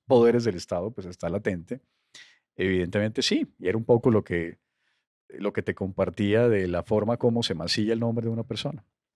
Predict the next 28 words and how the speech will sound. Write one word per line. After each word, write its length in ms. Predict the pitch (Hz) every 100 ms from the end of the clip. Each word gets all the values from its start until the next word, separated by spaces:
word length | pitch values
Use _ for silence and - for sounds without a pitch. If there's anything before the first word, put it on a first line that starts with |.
| _ - _
Entonces 280 | 98 90 117
ya 120 | 127
no 120 | 131
tienen 320 | 131 131 127 127
que 100 | 98
decir 180 | 98 98
palabras, 460 | 123 123 120 120
sino 360 | - 95 95 98
montan 460 | 107 117 110 113
un 400 | 110 107 104 101 -
organigrama, 800 | 104 104 87 85 87 87 92 98 _ _ - - -
simplemente 460 | 120 101 104 101
ponen 320 | 113 110 107
una 160 | 110 110
línea 380 | 110 98 92 110 _ _ -
a 100 | 120
lo 160 | 110
Daniel 340 | 98 87 92 98
Mendoza. 480 | 110 120 104 - 110 _ _ - - _
Y 80 | 101
entonces 600 | 101 98 104 98 127 - - _
ni 140 | 110
siquiera 340 | 107 104 120 135
explican, 540 | 139 - 139 120 135
además, 520 | 110 92 98 101 - - _ _
cómo 540 | 135 127 131 135 - _
esa 260 | - 123 131
línea, 440 | 131 123 120 120